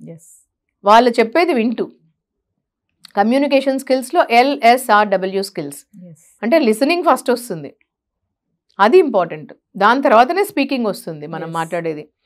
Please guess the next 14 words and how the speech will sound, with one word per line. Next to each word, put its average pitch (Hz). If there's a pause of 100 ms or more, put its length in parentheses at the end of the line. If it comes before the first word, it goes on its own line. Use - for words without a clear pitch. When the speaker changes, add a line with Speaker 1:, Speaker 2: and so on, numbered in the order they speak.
(340)
Speaker 2:
ఫస్ట్ 294
వారు 262
ఏం 294
చెప్తున్నారో, 320
అమ్మాయి 285
ఏం 269
చెప్తుందో 277
ఫస్ట్ 285
వినండి, 247
మీకు 185
అర్థమవుతుంది 202
జడ్జ్ 175
చేయకుండా 160
ఏది. 156